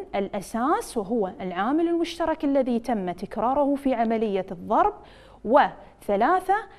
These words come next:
هي عبارة عن الأس وهو يبين عدد المرات التي استعم-، استعمل فيها الأساس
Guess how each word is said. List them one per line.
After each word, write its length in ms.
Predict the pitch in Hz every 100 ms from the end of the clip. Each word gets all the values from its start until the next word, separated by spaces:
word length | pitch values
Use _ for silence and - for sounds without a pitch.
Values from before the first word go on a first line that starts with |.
| - -
هي 160 | 359
عبارة 480 | 269 247 233 240 214
عن 300 | 202 208 180 - - - 202
الأس 600 | 196 196 370 - - - -
وهو 520 | 247 240 302 294 285 -
يبين 520 | 214 214 262 311 320
عدد 340 | 269 294 285 269
المرات 640 | 269 269 262 254 254 262 - - -
التي 640 | 226 233 240 240 233 226 - -
استعم-، 640 | - - 240 220 226 226
استعمل 840 | 233 - 320 262 247 247 233 233 226 -
فيها 560 | 233 226 214 220 208
الأساس 800 | 269 - 214 - 208 208 208 -